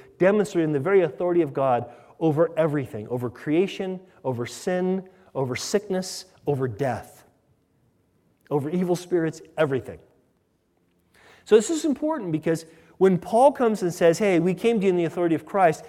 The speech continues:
he's saying, you know, Christ came in the authority of God. We're coming in the authority of Christ, so we're speaking to God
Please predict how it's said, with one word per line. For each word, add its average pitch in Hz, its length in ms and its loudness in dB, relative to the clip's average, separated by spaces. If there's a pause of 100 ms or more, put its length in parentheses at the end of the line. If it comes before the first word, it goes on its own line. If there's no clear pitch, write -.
(140)
he's 214 180 2
saying, 196 340 8 (360)
you 226 300 -2
know, 202 140 8
Christ 311 380 8
came 247 160 4
in 220 40 4
the 214 120 8
authority 196 340 8
of 165 100 6
God. 170 400 6 (140)
We're 254 160 12
coming 247 240 8
in 208 40 10
the 196 40 4
authority 196 240 6
of 180 100 4
Christ, 214 340 4
so 208 80 10
we're 262 160 6
speaking 233 440 0
to 196 100 6
God 175 480 6